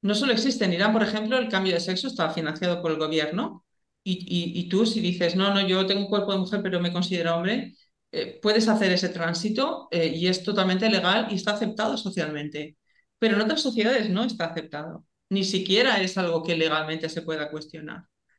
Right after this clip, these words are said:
Pero esto es otro, es, es que a veces se solapa una cosa con otra. Esto lo dejamos ahora aparte. Volvemos a la homosexualidad.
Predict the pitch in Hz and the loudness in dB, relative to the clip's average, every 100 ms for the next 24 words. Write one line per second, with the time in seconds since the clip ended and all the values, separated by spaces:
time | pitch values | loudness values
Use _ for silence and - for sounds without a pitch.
0 | _ 220 233 277 254 220 - 202 - - | _ 0 0 -2 -2 -4 -2 -2 -2 -4
1 | 190 - 202 214 220 214 180 175 180 160 | -8 -2 0 0 0 0 0 2 2 0
2 | 156 151 165 151 147 156 - _ _ _ | -4 -6 -10 -12 -14 -16 -20 _ _ _
3 | _ _ - 220 240 214 190 185 175 180 | _ _ -6 0 4 4 2 0 0 0
4 | 170 151 143 - 170 170 170 180 190 185 | 0 0 -4 -8 -6 -4 -2 -2 -2 -2
5 | 175 170 175 170 170 - - 151 151 - | -2 -2 -2 -4 -6 -10 -8 -8 -8 -12